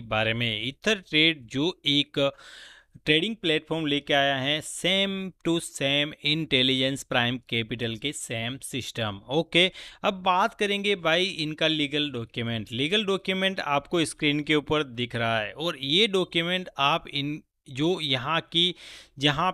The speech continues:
पे ये रजिस्टर्ड हुआ है, वह वहाँ की गवर्नमेंट के ऊपर जाके आप चेकआउट कर सकते हैं। कल के वीडियो में मैं बताऊँगा और इसके बारे में ज़रूर आपके सामने,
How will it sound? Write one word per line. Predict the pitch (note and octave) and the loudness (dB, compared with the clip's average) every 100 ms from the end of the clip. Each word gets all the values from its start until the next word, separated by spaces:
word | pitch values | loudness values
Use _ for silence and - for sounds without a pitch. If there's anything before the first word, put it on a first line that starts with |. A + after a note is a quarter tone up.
| F#3 | 0
पे | F3 | 0
ये | D#3+ C#3+ E3+ D3+ | 2 4 4 4
रजिस्टर्ड | B2 C#3 - E3+ D#3 | 4 2 4 4 4
हुआ | B2 B2+ C#3 | 4 4 4
है, | C#3 F3+ F#3 - | 4 2 2 -2
वह | B2+ D#3+ E3 E3 | 0 2 2 -2
वहाँ | C#3 C3+ E3 | -2 0 -2
की | - D#3+ D#3+ | 0 -2 -2
गवर्नमेंट | B2+ C#3 D3 D3 D3+ - | -2 -4 -2 -4 -6 -2
के | D3+ | -2
ऊपर | C#3 A#2+ C#3 C3+ | -2 -2 -2 0
जाके | A#2+ A#2 D3+ | -2 0 0
आप | C3+ C3 | 0 -2
चेकआउट | C3 B2 A#2 D3 D3+ | -4 -4 -2 -4 -4
कर | A2+ | -6
सकते | G2+ B2 A2 C3 | -4 -8 -4 -2
हैं। | B2 B2+ G#2+ _ | 0 -2 -4 _
कल | F#3+ A3+ | -2 2
के | B3 | 2
वीडियो | G#3+ F3 F#3+ | 2 0 0
में | G#3 | -2
मैं | G#3 G#3 | -2 -2
बताऊँगा | F3+ D3+ E3 F#3 F#3 F#3+ | -2 0 0 0 2 2
और | D#3 E3 E3+ | -2 -6 -6
इसके | D3 - F3 | -8 -4 -4
बारे | D#3+ C#3+ D3 | 0 0 0
में | E3+ C#3 | -2 -2
ज़रूर | C#3+ D3+ | -4 0
आपके | C3 - | -2 -2
सामने, | C#3+ C#3+ C3+ D#3 | -6 -4 -4 -2